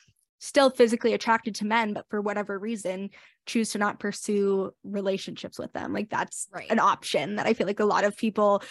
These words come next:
Speaker 1: overlook,
Speaker 2: That's
Speaker 1: and
Speaker 2: what
Speaker 1: they're like,
Speaker 2: I'm
Speaker 1: "Oh, I must be a
Speaker 2: choosing to do
Speaker 1: lesbian."
Speaker 2: right now. <laughs>
Speaker 1: Yeah.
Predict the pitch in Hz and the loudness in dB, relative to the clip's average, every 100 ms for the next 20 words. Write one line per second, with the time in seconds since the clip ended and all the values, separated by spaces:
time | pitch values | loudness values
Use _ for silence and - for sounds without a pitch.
0 | - - 233 226 220 233 220 240 220 233 | -2 2 4 6 4 2 2 4 4 4
1 | 247 240 240 214 226 226 220 220 208 202 | 4 2 2 0 0 0 0 -2 0 0
2 | 196 185 170 - - - - 220 - 294 | 0 -2 -4 -6 -8 -10 -12 -8 2 4
3 | - | 4